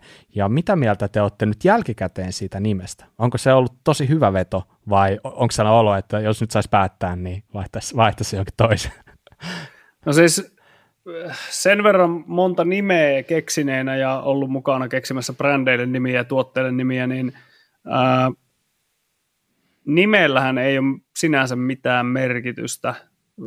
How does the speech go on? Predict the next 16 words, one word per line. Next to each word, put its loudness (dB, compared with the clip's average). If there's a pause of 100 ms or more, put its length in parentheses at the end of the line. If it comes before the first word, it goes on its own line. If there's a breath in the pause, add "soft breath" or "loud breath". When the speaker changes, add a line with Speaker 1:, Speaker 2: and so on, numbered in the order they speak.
(200)
Speaker 2:
koska -2 (120)
tarpeeksi 4
monta -2
kertaa, 0
kun -4
jonkun -4
sanan -2
sanoo, -2
niin -6
siitä -6
tulee -2
synonyymi, 0
kun -4
sen -2
liittää 0
johonkin. -6